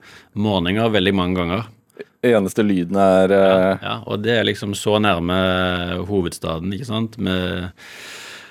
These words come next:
Speaker 1: alt det bråket som kan være der, så har du bare kort vei, så setter seg i kajakken, og så er du i en helt annen verden.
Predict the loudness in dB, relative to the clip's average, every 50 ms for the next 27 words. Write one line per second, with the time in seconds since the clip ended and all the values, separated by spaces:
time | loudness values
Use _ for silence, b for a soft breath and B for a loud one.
0 | B B 0 2 2 2 2 2 2 2 4 4 4 4 4 2 0 -4 -4 -2
1 | 0 2 4 4 6 6 6 6 4 4 2 2 0 0 0 2 2 2 2 2
2 | 0 0 0 -2 -2 -2 -2 -6 -2 0 0 0 0 0 -2 -4 -2 -2 -2 -2
3 | -4 -4 -6 -6 -8 -8 -12 -12 -12 -6 -4 -4 -4 -2 -2 -4 -4 -4 -6 -8
4 | -8 -8 -8 -8 -8 -8 -6 -6 -6 -4 -2 -2 -2 -2 -2 -2 -2 -4 -4 -6
5 | -6 -4 -4 -6 -6 -8 -10